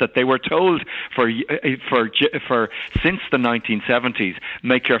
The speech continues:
farm larger, take out the hedgerows, use more chemicals." And then suddenly Europe turns around and says, "Actually, keep the hedgerows, less chemicals, pay more attention to the water quality, think carefully about what you're growing."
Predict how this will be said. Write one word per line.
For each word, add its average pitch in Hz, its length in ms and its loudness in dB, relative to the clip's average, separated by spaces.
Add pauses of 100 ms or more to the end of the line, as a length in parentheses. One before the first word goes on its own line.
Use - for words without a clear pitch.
(100)
farm 147 320 2
larger, 127 440 4
take 160 400 0
out 123 220 0
the 120 80 0
hedgerows, 117 600 2
use 147 380 2
more 113 240 2
chemicals." 120 580 -2 (280)
And 147 160 2
then 202 180 2
suddenly 147 300 2
Europe 117 420 2
turns 120 260 2
around 123 340 2
and 113 160 0
says, 117 180 2
"Actually, 117 380 0 (260)
keep - 260 0
the 147 80 2
hedgerows, 113 540 2 (300)
less 160 360 2
chemicals, 117 300 2 (560)
pay 170 220 2
more 151 260 2
attention 117 480 0
to 117 120 -6
the 107 100 0
water 117 360 2
quality, 113 560 0 (800)
think 185 240 0
carefully 127 480 0
about 110 300 0
what - 220 2
you're 120 100 2
growing." 104 380 2